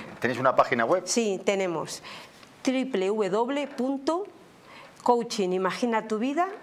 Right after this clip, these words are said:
Speaker 2: arroba gmail punto com.
Speaker 1: No, eh, página web. Página web.
Speaker 2: Ay, perdona.
Speaker 1: Eh,
Speaker 2: Triple
Speaker 1: coaching imagina tu vida punto com, ¿no?
Speaker 2: Punto com.
Speaker 1: Que lo pongan aquí
Speaker 2: Perdona, me he
Speaker 1: nuestros
Speaker 2: confundido.
Speaker 1: compañeros, no te preocupes.
Speaker 2: Sí.
Speaker 1: coaching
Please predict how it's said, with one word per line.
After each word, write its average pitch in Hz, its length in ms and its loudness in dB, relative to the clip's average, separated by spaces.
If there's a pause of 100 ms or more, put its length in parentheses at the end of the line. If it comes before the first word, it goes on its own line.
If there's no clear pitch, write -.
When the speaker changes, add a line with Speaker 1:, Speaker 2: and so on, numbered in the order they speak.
(240)
Speaker 2:
arroba 196 340 2
gmail 247 500 0 (180)
punto 214 300 0
com. 156 220 -6 (920)
Speaker 1:
No, 110 300 0
eh, 95 80 4
página 127 400 4
web. 92 180 2 (720)
Página 110 300 2
web. 80 180 0 (540)
Speaker 2:
Ay, 233 160 4
perdona. 202 560 2 (320)
Speaker 1:
Eh, 127 260 4
Speaker 2:
Triple 269 240 6
Speaker 1:
coaching 208 360 4
imagina 165 480 4
tu 156 80 0
vida 170 240 4
punto 143 260 2
com, 85 220 0
¿no? 160 160 -4
Speaker 2:
Punto 208 380 0
com. 170 100 0
Speaker 1:
Que 113 80 4
lo 104 100 6
pongan 123 240 6
aquí 120 540 2
Speaker 2:
Perdona, 196 360 0
me 196 100 2
he - 20 0
Speaker 1:
nuestros 127 120 4
Speaker 2:
confundido. - 20 0
Speaker 1:
compañeros, 135 340 6
no 120 100 6
te 107 80 6
preocupes. 85 320 0 (120)
Speaker 2:
Sí. 175 200 0
Speaker 1:
coaching 190 580 4